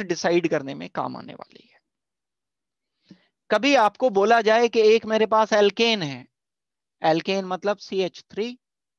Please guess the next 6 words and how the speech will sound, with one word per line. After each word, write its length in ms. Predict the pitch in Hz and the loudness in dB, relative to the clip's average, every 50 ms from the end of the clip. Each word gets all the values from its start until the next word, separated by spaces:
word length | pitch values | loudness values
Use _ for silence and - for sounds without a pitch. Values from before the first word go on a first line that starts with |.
| _ _ _ _ _ _ | _ _ _ _ _ _
सीएच 440 | - - - 196 185 156 - - - _ | -14 -8 -4 -4 -4 -4 -6 -10 -20 _
थ्री, 200 | - - - - _ _ _ _ _ _ | -20 -20 -20 -20 _ _ _ _ _ _
हाइड्रोजन 480 | - 143 139 131 135 139 143 165 165 | -4 -4 -4 -4 -6 -8 -10 -10 -12
है 220 | 190 190 214 247 254 | -10 -10 -8 -8 -8
इसमें, 280 | 247 - - 240 233 247 _ _ _ _ _ _ _ | -10 -12 -14 -18 -20 -20 _ _ _ _ _ _ _
बिल्कुल, 340 | - 156 165 - - 202 220 | -10 -10 -8 -8 -12 -16 -16